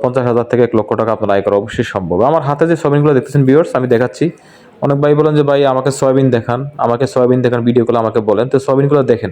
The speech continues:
এই যে এই সয়া-, এটা, এটাকে বলে ফুড কোয়ালিটি সয়াবিন, হান্ড্রেড পার্সেন্ট ফ্রেশ এবং ফ্রেশ কোয়ালিটি।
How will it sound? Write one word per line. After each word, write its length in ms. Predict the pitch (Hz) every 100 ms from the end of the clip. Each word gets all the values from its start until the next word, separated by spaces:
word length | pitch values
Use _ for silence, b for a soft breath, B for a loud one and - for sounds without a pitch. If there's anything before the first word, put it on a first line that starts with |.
| -
এই 140 | 127
যে 80 | 131
এই 80 | 120
সয়া-, 220 | 110 101
এটা, 120 | 127
এটাকে 340 | 139 139 139
বলে 160 | 147 156
ফুড 220 | - 156
কোয়ালিটি 340 | - 143 117 117
সয়াবিন, 340 | 117 113 233 - B B B B B B -
হান্ড্রেড 340 | - 135 156 165
পার্সেন্ট 320 | 160 165 147
ফ্রেশ 380 | 147 156 156 -
এবং 220 | 135 135
ফ্রেশ 280 | - 135 135
কোয়ালিটি। 440 | 123 104 92 -